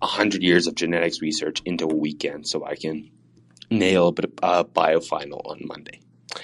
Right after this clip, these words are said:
And apparently the university frowns upon bringing copious amounts of booze into the library. You know, I learned that one the hard way. It's just, it's, it's a lot of work.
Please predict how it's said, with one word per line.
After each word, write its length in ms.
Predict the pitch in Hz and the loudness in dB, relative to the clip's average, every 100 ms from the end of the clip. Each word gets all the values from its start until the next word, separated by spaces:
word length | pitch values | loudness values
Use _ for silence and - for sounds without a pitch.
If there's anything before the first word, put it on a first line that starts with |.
| - - - _ _ _ _ _ _ | -18 -20 -20 _ _ _ _ _ _
And 220 | 104 98 | 4 4
apparently 640 | - - 123 127 107 98 | 0 4 6 6 2 0
the 100 | 92 | -2
university 540 | 95 101 92 95 87 87 | -2 -2 0 0 0 -4
frowns 400 | - 85 92 82 | -2 0 0 -2
upon 340 | - 87 85 | -4 -4 -2
bringing 280 | 85 85 78 | -2 -4 -4
copious 500 | - 92 92 87 - | -2 -2 -2 -6 -6
amounts 280 | 82 80 - | -6 -10 -10
of 100 | - | -12
booze 320 | 76 71 65 | -10 -8 -10
into 160 | 73 - | -12 -14
the 80 | 58 | -10
library. 580 | 65 - - - - - | -10 -10 -10 -10 -10 -14
You 40 | - | -10
know, 60 | |
I 220 | 123 - 78 | -2 -2 -2
learned 320 | 156 139 - | -8 -16 -8
that 220 | 78 - | -6 -6
one 200 | - - | -8 -14
the 60 | - | -10
hard 280 | 87 76 | -8 -8
way. 140 | 60 - - - 135 - - _ _ | -10 -12 -12 -10 -8 -10 -12 _ _
It's 220 | - 147 - | 2 2 4
just, 380 | 147 147 - - - | 4 4 -2 -10 -4
it's, 280 | 107 - - | -2 -2 -6
it's 140 | - | -2
a 40 | 95 | 2
lot 200 | 101 120 | 4 4
of 60 | |
work. 240 | 101 92 | 2 0